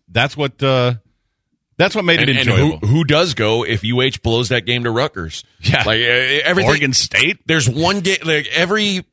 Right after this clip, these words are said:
Speaker 2: every game just has an impact on the next. I mean, that's what makes it so fascinating to me. And I guess, I mean, I guess the N F L playoffs is sort of like that.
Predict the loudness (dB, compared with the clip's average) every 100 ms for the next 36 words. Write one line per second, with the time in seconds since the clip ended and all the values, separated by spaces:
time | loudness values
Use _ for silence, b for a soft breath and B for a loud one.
0 | _ -4 -2 -2 -2 0 0 -2 0 0
1 | 0 -2 0 0 0 -2 -4 -4 -4 -6
2 | -6 -4 -2 -2 -2 -2 -2 -4 -4 -8
3 | -4 -2 -2 0 0 -2 -2 -2 -2 -4
4 | -4 -4 -8 b b b b b -4 -2
5 | 0 0 0 0 0 0 0 0 0 -2
6 | -2 0 0 0 -2 -4 -2 -2 -2 -2
7 | -2 -2 -2 -4